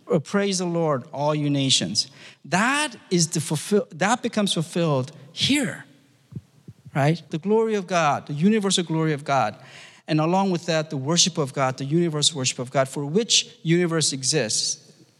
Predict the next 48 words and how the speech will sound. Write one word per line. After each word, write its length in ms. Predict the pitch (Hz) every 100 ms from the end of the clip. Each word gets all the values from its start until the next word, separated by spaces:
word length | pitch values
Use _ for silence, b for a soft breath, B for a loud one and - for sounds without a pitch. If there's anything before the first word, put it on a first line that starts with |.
| -
Psalm 320 | - 156 151
one 120 | 143
hundred 320 | 147 147 143 139
is 100 | 120
just 240 | 139 -
one 140 | 165
of 60 | 143
the 80 | 131
many 240 | 170 208
places. 560 | - 117 123 107 87 - - _ _ _ b b b b b
So 140 | -
was, 360 | 175 220 311 285 196
was 240 | 196 269
it 100 | 311
worth 340 | 247 285 339 -
it? 320 | 381 381 233 - _ _ -
If 160 | 208
you 80 | 247
consider 500 | - 240 220 262 240
glory 380 | 196 196 233 247
of 80 | 220
God 220 | 220 214
to 60 | 202
be 40 |
the 80 | 190
sup-, 360 | - 190 - 185
supreme 400 | - - 208 180
pleasure 500 | 185 170 156 110 123 B B B
and 120 | 160 165
the 60 |
worship 380 | 160 196 208 214
of 120 | 196
God 220 | 180 175
to 80 | 170
be 80 | 165
the 60 | 156
supreme 440 | 180 156 175 160
glory, 440 | 147 147 175 240 B B
I 60 | 165
mean, 80 | 156
supreme 420 | 165 - 190 156
good, 420 | 156 208 220 160
then 200 | 156 151
yes, 340 | 170 156 -
it 80 | -
was 180 | 151 139
worth 280 | 120 139
it. 100 | 143